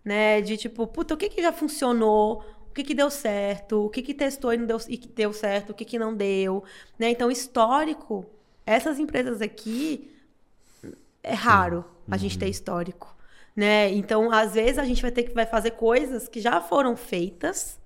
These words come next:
Speaker 1: que não deu certo, não deram
Speaker 2: E vai,
Speaker 1: certo.
Speaker 2: e vai gastar energia
Speaker 1: Já gastar
Speaker 2: nisso.
Speaker 1: energia de novo. Mas como a gente não tem histórico, né? Então, até um ponto que eu,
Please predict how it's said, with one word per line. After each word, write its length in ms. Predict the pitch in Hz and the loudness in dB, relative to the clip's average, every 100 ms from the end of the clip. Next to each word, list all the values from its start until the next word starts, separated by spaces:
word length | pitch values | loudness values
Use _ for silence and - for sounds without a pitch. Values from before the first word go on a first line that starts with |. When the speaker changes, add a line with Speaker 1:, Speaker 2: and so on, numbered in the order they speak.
| - - - - - - | -20 -20 -20 -20 -20 -6
Speaker 1:
que 120 | 247 | 0
não 280 | 233 262 453 | 4 4 4
deu 120 | 539 | 0
certo, 680 | - 202 185 269 302 403 339 | 0 0 2 0 -4 -2 0
não 180 | 226 | 0
deram 340 | 294 208 196 370 | 4 4 4 0
Speaker 2:
E 40 | |
vai, 80 | 208 | -2
Speaker 1:
certo. 580 | 208 185 196 - 392 427 - | 2 2 2 -2 -6 -8 -6
Speaker 2:
e 60 | |
vai 140 | 104 107 | -4 -2
gastar 280 | 107 - 107 | -4 -4 -6
energia 420 | 110 107 98 107 | -4 -4 -6 -2
Speaker 1:
Já 100 | 349 | 0
gastar 240 | 320 330 | 0 0
Speaker 2:
nisso. 80 | 320 320 302 | 0 0 -2
Speaker 1:
energia 80 | |
de 80 | 285 | -2
novo. 680 | 320 440 320 202 190 196 - - - | -2 0 0 -2 -6 -10 -10 -14 -2
Mas 260 | 240 240 | 2 2
como 180 | 240 330 | 0 -2
a 40 | |
gente 200 | 339 339 | -2 -2
não 80 | 311 | -4
tem 140 | 302 254 | -4 -4
histórico, 840 | - - 247 302 320 - - 208 - - - - - - - - - | -4 0 2 2 -2 -4 -8 -10 -12 -20 -20 -20 -20 -20 -20 -18 -2
né? 240 | 226 240 | 4 4
Então, 320 | 233 240 240 | 6 6 8
até 400 | 254 247 226 277 | 8 6 4 4
um 120 | 330 | 2
ponto 300 | 339 285 285 | 2 0 0
que 80 | - | -2
eu, 560 | 269 262 233 220 196 | 0 4 4 2 -2